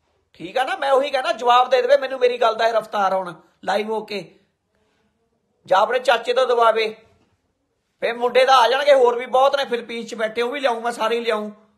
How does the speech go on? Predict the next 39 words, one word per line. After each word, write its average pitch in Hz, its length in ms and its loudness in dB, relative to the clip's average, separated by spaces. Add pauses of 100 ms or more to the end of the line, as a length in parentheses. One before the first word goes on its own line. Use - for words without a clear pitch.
(260)
ਕਿਵੇਂ 233 220 -6
ਕਿਵੇਂ 247 240 -4
ਭੇਜਦੇ 254 340 0
ਹੋ 226 60 -8
ਤੁਸੀਂ 220 240 -12
ਦੋ 220 160 -4
number 208 260 -6
'ਚ 208 220 -12 (680)
ਤੇ 240 80 -4
ਕਿਵੇਂ 240 300 -4
ਕੀ 254 200 -12
ਕੁਛ 254 180 -2
ਕਰਦੇ 226 300 0
ਹੋ 233 80 -2
ਫਿਰ 233 140 -4
ਬਾਅਦ 226 200 -2
'ਚ 254 80 -8
ਉੱਥੇ 247 240 -4
ਜਾ 240 120 0
ਕੇ। 262 300 -4 (200)
ਉੱਥੇ - 300 0
ਪਹੁੰਚ 294 440 -2
ਗਏ 302 280 2
ਕੰਮ 247 400 -2
ਦੀ 277 100 -8
ਜ਼ਿੰਮੇਵਾਰੀ 277 420 0
ਲੈਂਦੇ 269 280 0
ਨੇ, 311 60 0
ਫਿਰ 285 160 0
ਪ-, - 480 -8
ਫੋਨ 262 220 -2
ਚੱਕਣਾ 285 300 -4
ਬੰਦ 269 200 -2
ਕਰ 262 180 -2
ਦਿੰਦੇ 247 260 -4
ਨੇ 240 100 -8
ਬਾਈ 226 240 -6
ਕਹਿੰਦਾ। 233 440 -8 (600)
ਦੱਸੋ। 202 600 -10